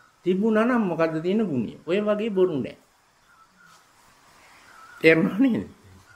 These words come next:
දැන් සංඥාවෙන් තමයි දුක හඳුනගන්නේ. හඳුනගත්ත හැටිය දුක වැඩි කරගන්න. ඉබේම වැඩි වෙනවා.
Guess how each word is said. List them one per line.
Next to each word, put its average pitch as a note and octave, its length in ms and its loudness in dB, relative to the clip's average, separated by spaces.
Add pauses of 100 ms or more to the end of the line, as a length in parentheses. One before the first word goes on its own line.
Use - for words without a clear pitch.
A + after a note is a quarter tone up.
(280)
දැන් A#2+ 180 -2
සංඥාවෙන් G3+ 720 4
තමයි G#3 420 2
දුක F#3+ 240 2
හඳුනගන්නේ. F3+ 840 4
හඳුනගත්ත G#3+ 600 6
හැටිය C3+ 480 4 (1120)
දුක C3+ 160 0
වැඩි G#2 280 2
කරගන්න. - 400 -14 (1080)
ඉබේම F3 360 6
වැඩි G2+ 300 0
වෙනවා. - 300 -18